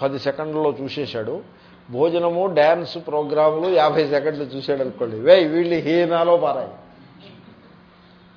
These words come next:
ఏ, భోజనం, భోజనం బొమ్మలు చూసేది ఏముందండి? భోజనం ఆ టైం వచ్చినప్పుడు భోజనం చేస్తాం, బొమ్మలు చూస్తాం, ఆ తిప్పు పక్కకి పెట్టు. డా-, డ్యాన్స్, డ్యాన్స్, why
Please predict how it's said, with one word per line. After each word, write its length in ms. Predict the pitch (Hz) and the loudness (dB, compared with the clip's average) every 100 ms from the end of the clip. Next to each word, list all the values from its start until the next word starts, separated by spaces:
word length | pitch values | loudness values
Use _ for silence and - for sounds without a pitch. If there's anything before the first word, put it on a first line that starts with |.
| - - - - - 196 | -20 -20 -20 -12 -2 0
ఏ, 60 | |
భోజనం, 520 | 160 123 175 185 185 127 | 0 2 2 2 -2 -2
భోజనం 460 | 131 160 180 180 | -2 -2 -4 -4
బొమ్మలు 360 | 156 160 175 156 | -4 -4 -6 -6
చూసేది 320 | 156 - 175 165 | -10 -8 -6 -4
ఏముందండి? 640 | 165 165 160 151 151 143 | -6 -8 -8 -6 -6 -6
భోజనం 520 | 107 107 131 175 175 - - - | -8 -10 -8 -10 -12 -14 -20 -20
ఆ 40 | 98 | -16
టైం 240 | 107 123 | -10 -8
వచ్చినప్పుడు 340 | 160 147 185 175 | -8 -8 -8 -4
భోజనం 220 | 156 180 | -2 -2
చేస్తాం, 360 | 165 - 156 | -4 -4 -6
బొమ్మలు 260 | 113 120 165 | -6 -8 -6
చూస్తాం, 340 | 165 165 180 | -6 -6 -2
ఆ 100 | 170 | 0
తిప్పు 260 | 147 180 208 | 0 -2 -4
పక్కకి 360 | 190 175 190 196 | -2 -2 -4 -4
పెట్టు. 240 | 190 - - - - - - - - - 117 | -4 -6 -14 -20 -20 -20 -20 -20 -18 -16 -12
డా-, 260 | 127 143 | -12 -8
డ్యాన్స్, 460 | 131 170 185 165 - | -2 0 0 -2 -10
డ్యాన్స్, 600 | 110 113 143 185 214 - 170 123 139 127 127 | -12 -6 -2 -2 -4 -6 -10 -10 -16 -18 -8
why 120 | 131 | 0